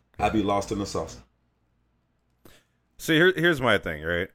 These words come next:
Speaker 2: Like, I get that there's gonna be this whole, like, Baldur's Gate three versus Starfield. I'm not
Speaker 1: No
Speaker 2: in
Speaker 1: contest.
Speaker 2: that camp at all.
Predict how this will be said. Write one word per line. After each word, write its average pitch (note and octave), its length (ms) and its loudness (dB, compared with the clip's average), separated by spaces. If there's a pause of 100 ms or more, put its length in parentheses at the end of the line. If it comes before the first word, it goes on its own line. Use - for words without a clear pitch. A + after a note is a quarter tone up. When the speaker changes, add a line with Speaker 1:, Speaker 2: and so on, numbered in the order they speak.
Speaker 2:
Like, F2+ 340 -4 (420)
I A#2+ 160 2
get A2 380 0
that G2 220 2
there's F#2 200 -4
gonna G2 160 -4
be F#2+ 100 -2
this F#2 200 -4
whole, F#2 420 -2
like, E2 320 0 (280)
Baldur's G2+ 260 -4
Gate F#2+ 280 -4
three G2+ 400 -2
versus F#2+ 520 -8
Starfield. G2+ 560 -2 (280)
I'm A#2 420 -2
not G2 300 2
Speaker 1:
No A#2+ 80 6
Speaker 2:
in A2+ 60 0
Speaker 1:
contest. G#2 320 2 (160)
Speaker 2:
that - 40 -16
camp G2 220 -2
at F2+ 80 0
all. F#2+ 320 4